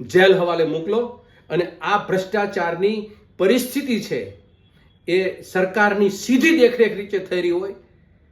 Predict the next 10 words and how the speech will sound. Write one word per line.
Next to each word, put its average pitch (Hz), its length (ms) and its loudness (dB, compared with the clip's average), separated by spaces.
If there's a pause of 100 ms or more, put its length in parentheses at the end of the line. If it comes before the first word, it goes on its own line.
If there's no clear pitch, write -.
(160)
તો 202 80 0
એમાં 196 340 -2
પણ 214 100 -4
આપ 175 280 -6
સંકેત 180 420 0
આપો 185 480 -4 (260)
કે 185 80 -4
આ 185 120 -4
ભ્રષ્ટાચારથી 156 720 -6
against-માં 175 880 -2